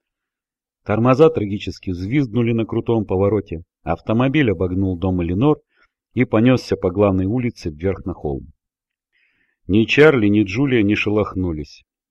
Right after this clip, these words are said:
Она лишь мельком взглянула на темную массу, осевшую на край тротуара, и на белую руку, свесившуюся в лужу. Потом спросила: «Ты знал?»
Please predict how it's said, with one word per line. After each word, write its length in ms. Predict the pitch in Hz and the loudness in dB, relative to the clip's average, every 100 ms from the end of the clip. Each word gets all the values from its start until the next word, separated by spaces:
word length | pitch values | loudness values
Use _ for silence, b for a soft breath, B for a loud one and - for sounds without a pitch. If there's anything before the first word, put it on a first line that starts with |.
| _ b b b | _ b b b
Она 240 | 107 151 | 2 4
лишь 240 | 151 110 | 2 0
мельком 400 | 104 113 - 120 | -2 -2 0 0
взглянула 540 | 98 85 98 117 120 104 | 0 -2 0 2 2 2
на 120 | 104 | 0
темную 400 | 104 113 98 98 | 0 0 2 2
массу, 400 | 107 147 - 120 | 2 0 -2 -4
осевшую 480 | 120 - 123 - 104 | -4 -2 -2 -2 -4
на 100 | 104 | -4
край 220 | - 104 | -2 -2
тротуара, 640 | 98 101 101 95 95 87 - b b | -2 -6 -2 0 0 -2 -12 b b
и 80 | - | -2
на 140 | 95 104 | 0 2
белую 380 | 123 127 117 | 2 4 4
руку, 300 | 110 113 - | 4 0 -2
свесившуюся 800 | 87 - 117 - 101 - 101 - | -10 -4 -4 -4 -10 -8 -8 -6
в 60 | 85 | -8
лужу. 420 | 85 85 69 69 - _ | -8 -8 -8 -12 -16 _
Потом 300 | 82 - 107 | -6 -2 -2
спросила: 600 | - 101 90 - 85 78 | -2 -6 -8 -6 -6 -6
«Ты 180 | - 95 | -4 -4
знал?» 420 | 82 117 127 123 | 0 4 4 0